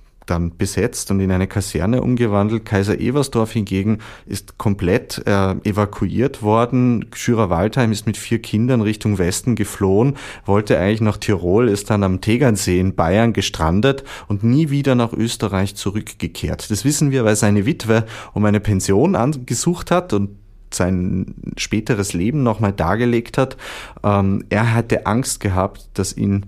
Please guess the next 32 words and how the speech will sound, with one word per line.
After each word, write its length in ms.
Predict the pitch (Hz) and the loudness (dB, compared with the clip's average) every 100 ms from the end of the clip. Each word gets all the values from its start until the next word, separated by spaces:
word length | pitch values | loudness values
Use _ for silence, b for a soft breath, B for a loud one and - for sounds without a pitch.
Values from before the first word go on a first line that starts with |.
| - | -8
in 140 | - 90 | -4 -2
Österreich 720 | 95 117 - 110 90 95 - | 0 -2 -2 -2 2 0 0
Sanktionen 640 | - 90 - 104 120 110 | -2 -4 0 2 2 2
erwarten 540 | 82 80 78 76 92 85 | 0 0 0 0 -2 2
würden, 380 | 92 120 131 - B B | 2 2 0 -2 B B
weil 220 | 85 98 | 0 4
er 60 | |
ja 140 | 107 101 | 4 4
als 200 | 98 - | 2 0
ehemaliger 600 | 98 110 98 98 95 - | 0 2 2 2 0 0
Illegaler 640 | 98 127 - 85 98 107 110 B B - - | 0 0 2 2 4 2 0 B B -20 -10
tätig 500 | - 104 107 - 80 | -4 -4 -4 -6 -2
war. 300 | 78 101 123 B B B B | 0 0 -2 B B B B
Ähm, 340 | 101 90 87 90 | 0 0 0 0
er 200 | 95 101 | 0 0
ist 380 | 117 - - - - - | -2 -6 -10 -16 -20 -12
in 240 | - 98 92 | -4 0 2
München 440 | 110 147 - 117 | 2 0 -2 0
dann 220 | 104 92 | 2 2
nochmal 460 | 92 113 92 160 147 | 2 0 2 2 2
Psychotechniker 880 | - 143 147 - 113 - 147 135 107 | 0 -2 0 0 -2 0 0 2 2
in 80 | 92 | 2
einer 200 | 82 80 | 2 -2
Strafanstalt 840 | - - 123 143 156 - 135 131 | -2 -2 0 0 -2 0 0 0
geworden 460 | 123 104 101 98 104 | -2 2 2 2 0
und 180 | 92 | -2
dann 240 | 90 87 90 | 0 0 0
Anfang 380 | - 87 92 92 | -2 -2 0 -2
der 100 | 85 | -2
fünfziger 520 | 92 90 - 90 85 | -2 -4 -4 -2 -2
Jahre 340 | 80 76 78 | -2 -2 -4
verstorben. 640 | 78 82 - 73 76 - | -4 -8 -6 -4 -6 -8